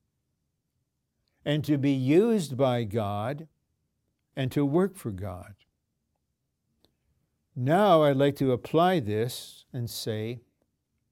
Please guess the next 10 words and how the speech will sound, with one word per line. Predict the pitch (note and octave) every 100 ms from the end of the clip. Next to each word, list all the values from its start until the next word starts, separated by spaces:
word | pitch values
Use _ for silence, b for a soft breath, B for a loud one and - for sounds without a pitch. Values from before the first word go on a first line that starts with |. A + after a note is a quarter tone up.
| _ _ _ _
we | B2
need | C3+ D3+
a | C#3
consecration | - D3 D3+ - A2 - F3 E3+ - G2 - _ _ _ _ _ _ _ _ _
for | C#3+ C3+
the | B2+
central | A#2 - - F3+ F3 - C#3+ C#3 C3 _ _ _ _ _ _
work | A2+ A#2+ B2+ A2+ _ - - _ _ _ _ _ _ _ _
of | B2 G#2+
God. | F2+ G#2+ F#2 - A2+